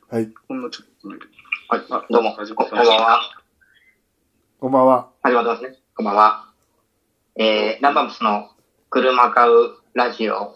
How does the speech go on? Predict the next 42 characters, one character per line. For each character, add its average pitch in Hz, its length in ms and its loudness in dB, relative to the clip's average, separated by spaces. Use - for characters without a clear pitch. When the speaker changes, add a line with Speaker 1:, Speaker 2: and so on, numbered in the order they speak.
Speaker 1:
は 139 140 0
い。 143 60 0
Speaker 3:
え - 20 -4
ー、 - 40 -10
特 - 240 -4
別 123 200 0
編 113 180 -4
で 117 80 2
す。 - 100 -16
Speaker 1:
よ 127 100 -2
ろ 127 60 0
し 123 60 -8
く 135 60 -2
お - 20 0
願 127 220 4
い - 20 -2
し 123 100 -10
ま 131 200 2
す。 - 280 -12
Speaker 3:
ね。 104 140 -4
ズ 127 120 -2
ー 117 60 0
ム、 117 240 0
ズ 214 120 -4
ー - 40 0
ム 202 120 -2
で、 - 360 -6
あ 104 100 2
の、 104 300 -6
な 98 100 -6
ん 98 40 -8
て、 104 100 -8
リ 117 100 0
モ 117 120 2
ー 113 100 -4
ト 110 320 -4
的 110 220 -8
な 98 260 -12
感 101 200 -6
じ 98 40 -16
で 95 160 -16
す。 - 260 -20